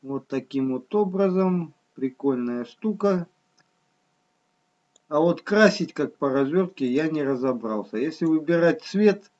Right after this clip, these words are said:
ставить R G B зад, то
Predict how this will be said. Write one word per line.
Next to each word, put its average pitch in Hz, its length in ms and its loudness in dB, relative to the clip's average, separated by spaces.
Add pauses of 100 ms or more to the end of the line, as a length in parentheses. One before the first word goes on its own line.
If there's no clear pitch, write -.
(360)
ставить 143 640 0
R 139 140 -2
G 139 240 -2
B 143 280 0
зад, 180 500 0 (680)
то 170 400 -4